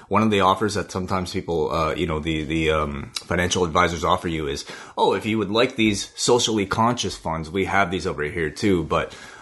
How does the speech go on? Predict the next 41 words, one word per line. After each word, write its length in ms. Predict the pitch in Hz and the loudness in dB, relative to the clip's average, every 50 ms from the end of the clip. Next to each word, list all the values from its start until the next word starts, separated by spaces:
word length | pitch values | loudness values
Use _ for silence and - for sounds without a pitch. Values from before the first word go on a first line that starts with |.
| - - _ _ | -20 -20 _ _
I 220 | 117 127 143 151 | 2 4 4 4
have 280 | 147 - 135 110 107 - | 4 4 2 2 2 4
to 100 | 120 110 | 2 4
imagine 400 | 107 110 107 107 101 107 104 101 | 4 4 2 2 2 2 0 0
it's 160 | 95 - 101 | 0 0 0
a 240 | 95 90 87 85 87 | 2 2 2 0 -2
smaller 420 | - - 127 120 113 110 107 98 | -2 2 2 2 4 4 2 0
percentage 460 | - - 92 - 101 95 95 90 - | 0 -2 -4 -2 0 -2 -2 -2 -6
of 60 | 85 | -6
people 340 | - 98 92 82 87 80 78 | -2 -2 -2 0 0 -2 0
who, 320 | 87 92 90 85 85 85 85 | 0 -2 -2 -2 -2 -4 -2
you 120 | 85 92 90 | 0 0 0
know, 240 | 80 78 80 80 - | 2 0 -2 -4 -2
will 400 | 85 85 87 85 82 82 82 - - | 2 2 2 4 2 0 -2 -6 -6
neglect, 640 | - 85 82 78 85 95 90 90 - - - - - - | -6 -4 -4 0 2 2 2 2 0 -4 -12 -12 -8 -4
uh, 340 | - 85 82 80 78 76 - - - - - - - - | 0 0 2 2 0 -2 -4 -8 -18 -20 -20 -20 -12 -2
uh, 500 | - 85 85 82 80 80 71 - 90 92 - - - - _ - - | 2 4 6 6 6 4 2 0 -4 -8 -12 -18 -20 -20 _ -6 -6
I, 340 | - - 73 71 - - 90 92 | -4 -2 -2 -2 -2 0 -2 -2
I 20 | |
think, 280 | - - 87 78 - 92 | 2 0 0 0 2 2
uh, 220 | 85 82 82 80 | 4 4 4 2
profit 560 | 80 - - 90 87 90 87 - 117 113 92 | 0 0 2 4 4 4 6 8 6 6 8
in 80 | 78 87 | 6 -2
the 60 | 85 | -2
form 260 | 85 - 92 92 90 90 | 0 2 2 4 4 4
of, 300 | 85 80 78 - - - - | 2 0 -2 -8 -10 -4 -2
uh, 160 | 78 80 78 | 0 0 2
investing 460 | 69 85 80 85 82 - - - 90 90 | 0 0 2 2 0 0 0 0 0 2
in 100 | 85 85 | 2 2
maybe 220 | 82 82 80 85 | 2 2 0 0
more 180 | 82 87 85 87 | 2 2 0 2
controversial 560 | - 92 87 - - 78 85 82 - 92 80 | 2 0 0 0 0 0 0 2 2 0 0
companies, 520 | - 92 80 - 95 98 98 95 92 - - - - - - - - - - | 0 -2 0 2 4 4 4 4 2 -2 -10 -16 -16 -18 -20 -20 -18 -6 0
um, 520 | 85 90 90 90 87 87 85 87 - - _ - _ | 2 4 4 4 2 0 -2 -6 -10 -16 _ -12 _
to, 220 | - 95 85 80 78 | 2 4 4 4 0
to, 300 | - - 90 87 - 76 | -2 0 0 0 0 0
to 100 | - 95 | -2 0
go 240 | 85 73 73 98 101 | 2 6 6 6 6
there. 240 | 95 82 76 73 76 | 6 4 4 2 0
And 400 | - 80 85 85 80 80 80 - | -2 0 0 0 0 0 -2 -2
I, 320 | - 78 80 76 76 | -2 0 0 0 -2